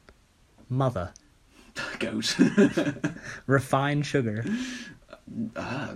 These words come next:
Speaker 2: cake.
Speaker 1: Avocado.
Speaker 2: Stone.
Speaker 1: Nostril.
Speaker 2: <laughs> Black.
Speaker 1: Crayon.
Speaker 2: Wave.
Speaker 1: Night.
Speaker 2: Day.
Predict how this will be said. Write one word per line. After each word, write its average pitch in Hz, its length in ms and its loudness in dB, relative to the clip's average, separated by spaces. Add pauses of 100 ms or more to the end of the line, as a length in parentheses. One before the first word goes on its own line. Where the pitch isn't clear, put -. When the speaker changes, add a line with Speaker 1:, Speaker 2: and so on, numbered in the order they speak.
(160)
Speaker 2:
cake. - 580 -6 (640)
Speaker 1:
Avocado. 101 720 -2 (640)
Speaker 2:
Stone. - 440 -6 (1000)
Speaker 1:
Nostril. 110 760 -2 (840)
Speaker 2:
<laughs> 185 400 2
Black. - 720 -4 (800)
Speaker 1:
Crayon. 104 580 -2 (2250)
Speaker 2:
Wave. 92 420 -4 (400)
Speaker 1:
Night. 110 460 -2 (1200)
Speaker 2:
Day. - 300 -12